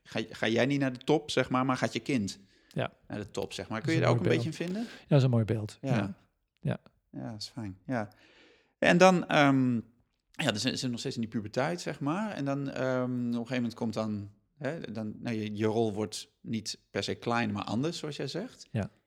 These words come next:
Speaker 1: En dan is op die drempel van dat ze dan ook echt de volwassenheid ingaan, in ieder geval de, de legale volwassenheid, zeg maar, de wettelijke, de zeventien, achttien.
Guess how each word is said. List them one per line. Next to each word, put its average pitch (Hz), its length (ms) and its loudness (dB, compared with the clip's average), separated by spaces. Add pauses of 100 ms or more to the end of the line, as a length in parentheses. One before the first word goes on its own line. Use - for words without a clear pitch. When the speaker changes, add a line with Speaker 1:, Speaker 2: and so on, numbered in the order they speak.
Speaker 1:
En 120 100 -4
dan 123 180 2
is 113 240 -6
op - 140 -14
die 110 100 -4
drempel 113 500 2
van 107 160 -6
dat 104 180 -6
ze 101 100 -10
dan 101 200 -6
ook 92 160 -8 (120)
echt - 380 -2
de 104 140 -6
volwassenheid 104 500 -4
ingaan, 127 280 -6
in 151 80 -6
ieder 110 140 -8
geval 107 140 -6
de, 104 240 -6
de 104 360 -8
legale 117 440 -4
volwassenheid, 120 500 -10
zeg 120 100 -14
maar, 123 100 -8
de 107 60 -8
wettelijke, 117 400 -10
de 110 160 -8
zeventien, 104 440 -8
achttien. 170 480 -10